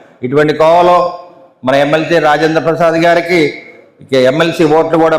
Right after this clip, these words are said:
పన్నెండు వేల మూడు వందల అరవై ఓట్లు మనం నమోదు చేసుకోవడం జరిగింది. నిజంగా చాలా గొప్ప విషయం. టీడీపీ సభ్యత్వాల్లో కూడా మనం వెనకబడిపోయాం, కానీ ఎమ్మెల్సీ సభ్యత్వాలు మాత్రం చాలా ముందున్నాం మనం, గుర్తుపెట్టుకోండి. అదేవిధంగా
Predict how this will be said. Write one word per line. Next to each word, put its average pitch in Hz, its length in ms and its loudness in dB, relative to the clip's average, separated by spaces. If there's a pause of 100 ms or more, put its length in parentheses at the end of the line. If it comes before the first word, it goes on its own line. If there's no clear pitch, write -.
పన్నెండు 151 360 -2
వేల 156 180 2 (100)
మూడు 147 140 2
వందల 143 180 -2
అరవై 143 220 2
ఓట్లు 202 240 -2
మనం 160 180 0
నమోదు 151 300 0
చేసుకోవడం 143 420 -2
జరిగింది. 117 360 -2 (460)
నిజంగా 165 300 0 (100)
చాలా 151 280 0
గొప్ప 160 160 0 (100)
విషయం. 131 240 -4 (1080)
టీడీపీ 185 420 2 (120)
సభ్యత్వాల్లో 180 640 0 (100)
కూడా 190 180 2 (720)
మనం 139 160 0
వెనకబడిపోయాం, 165 640 0 (540)
కానీ 202 300 0 (100)
ఎమ్మెల్సీ 233 400 2 (340)
సభ్యత్వాలు 175 560 0
మాత్రం 175 280 -2
చాలా 160 220 2
ముందున్నాం - 400 0
మనం, 151 140 -2 (580)
గుర్తుపెట్టుకోండి. 120 680 -2 (2500)
అదేవిధంగా 202 440 2